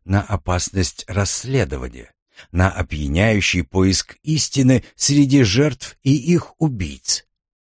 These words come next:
Он и сам когда-то страдал такой же зависимостью, но теперь она наводила на него лишь тоску.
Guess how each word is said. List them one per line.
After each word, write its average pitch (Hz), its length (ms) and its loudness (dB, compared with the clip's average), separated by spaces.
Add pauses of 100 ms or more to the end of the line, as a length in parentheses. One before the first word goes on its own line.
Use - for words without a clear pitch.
(480)
Он 85 200 -2
и 85 180 -10
сам 123 380 -2
когда-то 82 480 -2
страдал 80 540 -2
такой 87 340 -2
же 76 160 -2
зависимостью, 85 920 -2 (320)
но 151 200 4
теперь 165 420 0
она 139 300 2
наводила 139 580 2
на 120 120 4
него 120 260 4
лишь 120 240 0
тоску. - 600 -10